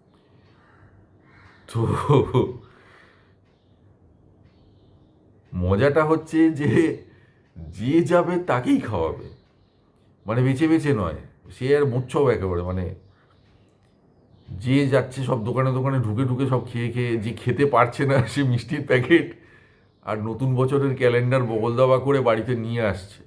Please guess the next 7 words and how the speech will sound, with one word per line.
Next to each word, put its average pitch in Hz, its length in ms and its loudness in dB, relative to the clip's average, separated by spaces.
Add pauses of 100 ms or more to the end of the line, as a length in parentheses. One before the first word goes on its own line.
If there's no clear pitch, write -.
(1200)
আমরাও 139 420 4
গেছি 135 200 -4
বাবার 117 300 2
নাম 120 240 0
করে 120 160 -4 (100)
অনেক 117 200 -4
দোকানে, 104 280 -4